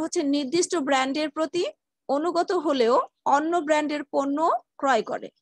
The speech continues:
এবং last বলেছে পরিবর্তনীয়তা, অর্থাৎ কোনো ব্র্যান্ডের প্রতি ক্রেতা অনুগত নয়। প্রস্তুতির স্তর, পণ্য ক্রয় প্রস্তুতি কোন স্তরে ক্রেতা অবস্থান করে তার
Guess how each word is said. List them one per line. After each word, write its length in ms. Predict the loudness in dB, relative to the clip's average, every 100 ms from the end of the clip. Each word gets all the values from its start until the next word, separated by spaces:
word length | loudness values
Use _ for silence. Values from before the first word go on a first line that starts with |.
| _ _ _ -12
এবং 140 | -4 0
last 200 | 2 0 -4
বলেছে 300 | -4 -2 -2 -6 -10 _ _ _ -6
পরিবর্তনীয়তা, 1040 | -2 2 2 2 0 0 -2 0 -2 -2 -6 -6 -6
অর্থাৎ 240 | -6 -6 -8 -6
কোনো 140 | -4 -2
ব্র্যান্ডের 360 | 0 0 -2 -4
প্রতি 260 | -4 -4 -2 -6 _ _ _ _ _ _ _ _
ক্রেতা 320 | -4 -2 0 0 -2 _ -2 0
অনুগত 340 | 0 0 0 0 0
নয়। 200 | 0 -2 _ _ _ _ _ _ _ _ _ _ _ _ _ _ _ _ _ _ _ _ _ _ _ -2
প্রস্তুতির 540 | 0 0 -2 0 0 0 -4
স্তর, 280 | 0 0 0 _ _ _ _ _ _ _ _ _ 0
পণ্য 200 | 0 2 -2 2
ক্রয় 240 | 4 4 2
প্রস্তুতি 480 | -2 0 -2 0 0 0 0
কোন 160 | 2 2 0
স্তরে 320 | 2 4 2 0
ক্রেতা 280 | 0 2 0 2 0
অবস্থান 360 | -2 -4 -4 0
করে 160 | 0 0 0
তার 120 | 0